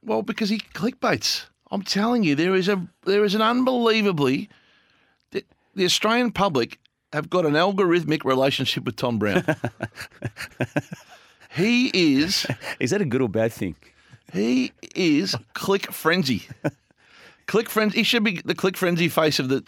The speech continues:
Speaker 1: for whatever reason. And don't forget, newspapers once upon a time used to say,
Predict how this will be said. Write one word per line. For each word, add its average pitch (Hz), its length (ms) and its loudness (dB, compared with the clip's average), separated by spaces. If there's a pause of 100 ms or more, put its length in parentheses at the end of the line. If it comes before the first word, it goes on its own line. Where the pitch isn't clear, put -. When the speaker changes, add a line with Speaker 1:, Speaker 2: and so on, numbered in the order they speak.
(440)
Speaker 1:
for 180 220 0
whatever 247 420 2
reason. 196 460 2 (320)
And 175 160 -4
don't 277 180 2
forget, 202 240 0
newspapers 190 480 0
once 143 240 -2
upon 131 220 -2
a 120 40 -2
time 117 300 0
used 110 160 -4
to 101 80 -8
say, 92 380 -4